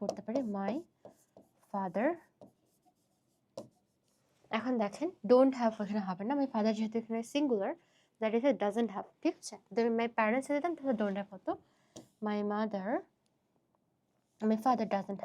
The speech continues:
have to do the washing। So এভাবে আসলে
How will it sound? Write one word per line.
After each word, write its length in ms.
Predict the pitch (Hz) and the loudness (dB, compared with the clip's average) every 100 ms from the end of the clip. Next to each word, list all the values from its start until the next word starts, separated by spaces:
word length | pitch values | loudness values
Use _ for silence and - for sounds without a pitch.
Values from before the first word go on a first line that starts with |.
| 202 | -6
have 160 | 294 - _ _ _ _ - - _ _ _ _ - - _ - - _ - - - - _ _ _ _ _ _ _ _ _ _ - - _ _ - - _ _ _ _ - - _ - - - | -8 -10 _ _ _ _ -16 -16 _ _ _ _ -20 -20 _ -16 -16 _ -16 -14 -18 -18 _ _ _ _ _ _ _ _ _ _ -20 -20 _ _ -20 -20 _ _ _ _ -20 -20 _ -20 -8 0
to 80 | 277 214 320 - _ _ - - _ _ _ - - _ _ _ - - _ - 220 | 2 2 -4 -10 _ _ -20 -20 _ _ _ -20 -20 _ _ _ -20 -20 _ -12 -6
do 80 | 226 220 | -4 -2
the 80 | 214 190 | -4 -4
washing। 320 | 175 - - - - - _ - | -8 -12 -20 -20 -18 -18 _ -6
So 60 | - 214 | 0 4
এভাবে 220 | 269 269 277 | 6 6 4
আসলে 200 | 277 | 4